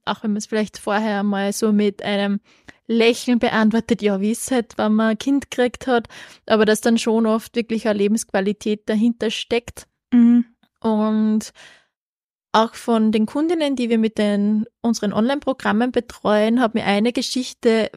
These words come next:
Speaker 1: extrem berührt von einer Patientin, die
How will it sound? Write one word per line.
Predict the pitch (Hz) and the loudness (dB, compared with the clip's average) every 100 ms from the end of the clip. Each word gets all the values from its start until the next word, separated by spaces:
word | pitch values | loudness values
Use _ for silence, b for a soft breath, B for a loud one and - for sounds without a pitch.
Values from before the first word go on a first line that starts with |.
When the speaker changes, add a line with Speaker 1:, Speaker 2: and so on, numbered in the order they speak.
| - _ | -20 _
Speaker 1:
extrem | - 214 - - 220 240 | -6 -6 -8 -2 0 2
berührt | 208 208 233 262 - B B B B | 0 2 2 2 -2 B B B B
von | - 233 220 | -2 0 2
einer | 220 220 | 0 0
Patientin, | 233 214 - 226 208 226 233 233 226 226 226 226 _ _ - | 0 -4 -2 0 0 0 0 0 2 0 0 -2 _ _ -6
die | 233 220 214 - | -2 0 0 -2